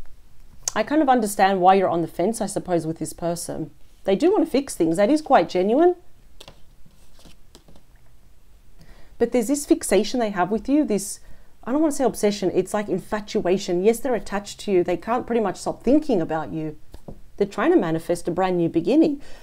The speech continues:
I see here, if you're still a bit unsure, this conversation, this unexpected conversation will up, or actually open up doors for you. That's what I'm seeing. Absolutely, it will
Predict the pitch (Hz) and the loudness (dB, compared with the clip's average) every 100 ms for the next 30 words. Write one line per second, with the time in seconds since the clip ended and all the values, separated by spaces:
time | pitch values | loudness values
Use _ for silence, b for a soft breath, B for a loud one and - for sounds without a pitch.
0 | B B - 339 - 381 349 208 220 - | B B 4 4 6 6 6 6 6 6
1 | 202 302 320 381 320 190 233 214 208 226 | 2 0 2 4 4 2 0 0 0 4
2 | 254 196 277 - 339 302 294 202 214 302 | 4 4 0 6 6 6 4 2 4 0
3 | 226 - 240 285 - 262 254 247 254 233 | -2 0 0 0 0 -2 0 -4 -2 -2
4 | 226 208 208 202 208 190 151 190 - - | 0 0 0 0 2 2 2 -2 -4 0
5 | 190 - 202 - 285 - 190 185 170 - | 2 2 -4 0 2 2 0 -2 -6 -2
6 | 170 165 - 160 - 139 135 - b b | -2 -2 -4 -6 -4 -8 -10 -14 b b
7 | b - 202 - 220 190 175 190 165 202 | b 0 2 2 0 0 0 -2 0 -2
8 | - 240 208 240 208 196 202 180 190 185 | 0 2 4 2 2 0 -2 0 2 2
9 | 175 | 0